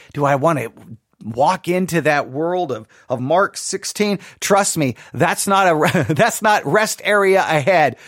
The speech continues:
That's not. Those passages are, none of those passages give me those road signs, right? Mark sixteen is like, "Caution ahead, avoid,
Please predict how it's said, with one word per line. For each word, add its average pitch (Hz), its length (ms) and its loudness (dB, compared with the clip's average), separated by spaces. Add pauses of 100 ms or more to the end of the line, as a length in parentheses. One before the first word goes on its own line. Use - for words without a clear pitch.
(140)
That's 190 280 0
not. 196 360 0
Those 208 200 2
passages 185 680 0
are, 143 320 2 (240)
none 254 180 2
of 269 80 2
those 240 220 2
passages 185 560 -2
give 185 120 2
me 180 140 2
those 165 240 2
road 147 300 0
signs, 107 360 -6
right? 170 280 2 (220)
Mark 226 300 2
sixteen 208 720 -6 (200)
is 156 160 0
like, 156 200 -2
"Caution 202 540 0
ahead, 170 460 2 (180)
avoid, 190 880 2